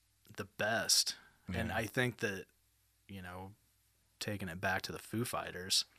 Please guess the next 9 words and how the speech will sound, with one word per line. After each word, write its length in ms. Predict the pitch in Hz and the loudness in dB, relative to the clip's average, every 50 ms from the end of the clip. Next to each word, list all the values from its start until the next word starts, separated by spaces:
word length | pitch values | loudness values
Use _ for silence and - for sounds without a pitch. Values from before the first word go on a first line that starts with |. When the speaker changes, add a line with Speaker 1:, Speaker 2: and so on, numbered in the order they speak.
| - _ _ _ _ - _ _ _ _ _ _ _ _ _ _ _ _ _ _ - - - | -20 _ _ _ _ -20 _ _ _ _ _ _ _ _ _ _ _ _ _ _ -8 -6 -4
Speaker 1:
I 20 | 113 | 2
was 120 | 104 - | 4 4
thinking 260 | - - 117 107 113 | 4 4 2 0 0
about 200 | 107 104 104 104 | 2 2 2 4
that 160 | - 110 107 - | 4 2 2 2
the 100 | 104 98 | 0 -2
other 160 | 98 98 98 | -2 -2 -2
day 240 | 95 107 110 113 110 | -2 0 0 0 0
because, 680 | 98 101 95 - - 101 95 95 95 92 92 - - - | -2 -2 -4 -4 -2 -2 -2 -2 -2 2 4 6 6 6